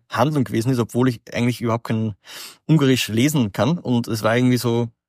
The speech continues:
äh, aus dem F A und habe dann drüber nachgedacht, dass die Bananen eigentlich einmal um die halbe Welt geschifft werden und, und so habe mich dann beschäftigt damit, was dahinter steckt und das ist, glaub ich, in meinen Arbeiten immer wieder ein Punkt, dass es so Dinge gibt, die mich beschäftigen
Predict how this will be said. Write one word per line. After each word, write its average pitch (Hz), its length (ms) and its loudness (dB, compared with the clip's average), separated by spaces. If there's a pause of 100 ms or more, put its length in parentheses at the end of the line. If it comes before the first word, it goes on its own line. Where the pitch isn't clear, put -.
(400)
äh, - 80 -12
aus 80 180 -6
dem 113 140 0
F - 260 -6
A 127 200 -2 (600)
und 131 320 4
habe 139 80 4
dann 139 320 0
drüber 135 260 0
nachgedacht, 135 440 2
dass 123 100 -4
die 131 140 -4
Bananen 117 360 2
eigentlich 117 220 0
einmal 127 200 4
um 123 100 4
die 113 240 0
halbe 117 260 0
Welt 123 160 0
geschifft - 420 -4
werden 127 320 4
und, 123 160 0
und 113 200 -2
so 120 160 -4
habe 123 100 2
mich 131 80 4
dann 139 160 0
beschäftigt 131 480 -2
damit, 131 240 2 (380)
was 120 160 -4
dahinter 127 360 2
steckt - 320 -8
und 110 600 -2 (160)
das - 340 -2
ist, 131 160 -6
glaub 120 160 2
ich, 120 60 0
in 117 100 0
meinen 120 220 4
Arbeiten 120 300 2
immer 127 200 4
wieder 131 340 0 (360)
ein 110 120 -4
Punkt, - 340 0
dass 117 100 -2
es 117 140 -6
so 113 320 0
Dinge 135 280 0
gibt, - 220 -6
die 123 80 2
mich 113 400 2
beschäftigen 147 680 -2